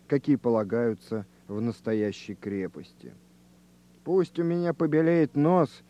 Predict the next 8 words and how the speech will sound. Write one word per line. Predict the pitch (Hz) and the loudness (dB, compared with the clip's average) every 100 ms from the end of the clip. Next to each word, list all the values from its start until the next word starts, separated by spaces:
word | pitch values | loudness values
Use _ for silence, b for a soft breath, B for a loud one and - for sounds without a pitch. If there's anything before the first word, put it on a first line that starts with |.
| _ | _
и | 127 | -2
покраснеет | 156 147 151 160 - 165 185 147 | 0 2 2 2 2 2 2 2
лицо, | 135 139 - 202 233 165 - b b _ | 0 -2 0 2 4 4 0 b b _
если | 135 180 175 | 2 2 2
прекрасная | 160 160 151 175 175 - 165 | 0 0 2 2 2 2 0
Изабелла | 143 143 151 175 160 | 2 4 6 6 6
выйдет | 147 131 190 185 147 143 | 4 4 2 2 0 0
отсюда, | 131 - 139 127 110 92 | -4 -2 0 2 2 -2